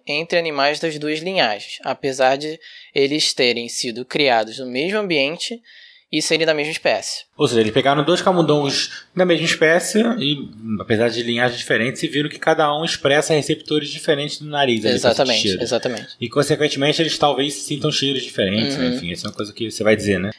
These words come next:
Speaker 1: Entre dois animais da mesma linhagem, os receptores de olfato são os mesmos. Entre dois animais da mesma espécie, de linhagens diferentes, os neurônios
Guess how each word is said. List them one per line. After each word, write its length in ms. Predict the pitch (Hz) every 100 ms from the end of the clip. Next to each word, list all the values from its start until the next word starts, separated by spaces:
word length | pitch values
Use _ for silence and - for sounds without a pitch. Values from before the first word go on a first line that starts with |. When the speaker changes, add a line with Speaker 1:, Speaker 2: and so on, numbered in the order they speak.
| _
Speaker 1:
Entre 300 | 151 170 180
dois 400 | 160 190 208 170
animais 380 | 156 143 135
da 80 | 139
mesma 260 | 131 131 151
linhagem, 420 | 160 160 143 160
os 60 | 156
receptores 480 | 160 160 156 156 147
de 40 |
olfato 300 | 151 - 139
são 220 | - 151 170
os 100 | 170
mesmos. 560 | 143 123 107 - - - - - -
Entre 220 | 143 151
dois 220 | 147 143
animais 420 | 143 135 127 127
da 140 | 135 127
mesma 320 | 131 139 139
espécie, 480 | - 139 139 180 165
de 100 | 139
linhagens 340 | 123 123 123
diferentes, 560 | 135 - 147 127 131 -
os 60 |
neurônios 580 | 147 139 131 131 139 -